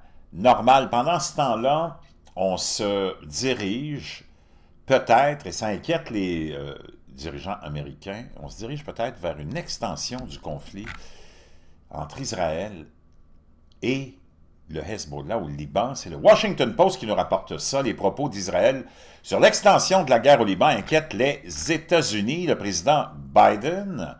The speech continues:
a envoyé ses principaux collaborateurs au Moyen-Orient avec un objectif crucial, empêcher qu'une guerre à grande échelle n'éclate entre Israël et le groupe militant libanais Hezbollah. On le sait, c'est une question de temps avant qu'un événement,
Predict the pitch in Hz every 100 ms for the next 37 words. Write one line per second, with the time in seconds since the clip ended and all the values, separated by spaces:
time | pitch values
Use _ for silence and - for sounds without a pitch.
0 | - - - - - 101 113 101 113 151
1 | 143 110 120 - 143 135 104 104 95 127
2 | 120 101 98 90 87 117 101 95 87 78
3 | 87 - 120 - - - 113 117 127 107
4 | 95 127 90 - 160 - - - - 104
5 | 95 131 160 104 82 127 170 117 85 -
6 | 135 120 82 98 95 120 135 135 90 78
7 | - 117 92 80 110 98 78 80 127 92
8 | 82 76 117 95 76 82 104 - - -
9 | 85 80 82 107 85 - 135 143 - -
10 | - - - - - - - 92 - -
11 | - - _ _ _ _ 117 98 - 143
12 | 113 - - 160 147 92 131 120 90 92
13 | 95 80 104 104 85 80 90 110